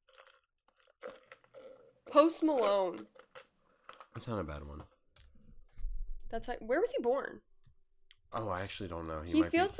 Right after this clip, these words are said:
Speaker 1: like he is Canadian.
Speaker 2: might be Canadian.
Speaker 1: Hold on. Where is Post Malone from? He's from New York.
Speaker 2: Is he really?
Speaker 1: Yes, Syracuse, New York.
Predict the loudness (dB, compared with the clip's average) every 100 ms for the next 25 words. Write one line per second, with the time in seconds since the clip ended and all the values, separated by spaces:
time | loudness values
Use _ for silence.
0 | 0 2 4 2 2 -6 -10 -8 -2 -2
1 | 0 -2 -2 -6 -8 -10 -10 -10 -10 -12
2 | -16 -20 _ _ _ -20 -20 -20 _ -20
3 | _ -16 -10 -10 -10 -20 _ _ -8 -2
4 | 0 -2 -4 -6 -8 -6 -6 -6 -8 -12
5 | -8 -8 -8 -8 -8 -10 -18 -20 _ _
6 | _ _ -20 -20 -20 -20 _ -20 -20 -20
7 | _ -20 -16 -14 -12 -10 -10 -12 -14 -14
8 | -12 -12 -10 -12 -14 -16 -20 _ _ -4
9 | -4 -2 -2 -2 -4 -8 _ -20 _ _
10 | _ -20 _ _ -4 -2 0 -2 -2 -2
11 | -4 -8 -10 -8 -18 -6 -2 -2 -4 -6
12 | -10 -8 -10 -10 -14